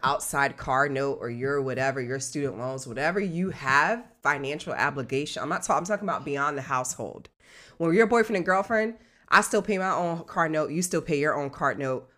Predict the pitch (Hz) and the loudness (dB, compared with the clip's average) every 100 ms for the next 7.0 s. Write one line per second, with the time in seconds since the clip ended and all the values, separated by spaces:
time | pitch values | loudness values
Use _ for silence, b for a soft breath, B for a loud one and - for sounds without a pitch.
0 | - 156 - 165 151 151 139 127 135 127 | -6 -2 0 0 2 0 -2 -4 -4 -2
1 | 143 135 131 123 113 123 131 - - 139 | 0 0 0 -4 -6 -4 -4 -4 -6 -6
2 | - 127 110 92 76 78 - - 131 156 | -4 -4 -4 -6 -6 -8 -10 -8 -4 0
3 | 143 156 196 214 226 226 262 262 - 143 | 2 2 2 0 0 0 0 0 -2 -6
4 | 135 143 165 139 147 - 131 117 120 110 | -4 -4 -6 -4 -4 -2 -6 -2 -2 -2
5 | 101 - 104 - B B B 151 147 214 | -6 -4 -6 -6 B B B -2 0 2
6 | - 151 139 190 262 185 139 127 151 | 4 2 2 2 2 2 2 2 0